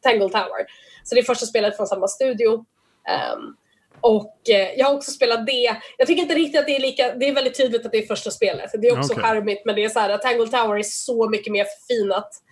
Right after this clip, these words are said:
Speaker 1: än vad Detective Grimoire är. Jag tror att det är mina tre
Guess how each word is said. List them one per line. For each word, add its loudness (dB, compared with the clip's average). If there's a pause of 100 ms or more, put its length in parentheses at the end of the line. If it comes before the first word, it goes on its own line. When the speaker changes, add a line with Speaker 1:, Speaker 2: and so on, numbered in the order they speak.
(380)
Speaker 1:
än 2
vad 2
Detective -2
Grimoire 0
är. -2 (760)
Jag 4
tror 4
att 0 (120)
det 2
är 2
mina 2
tre 0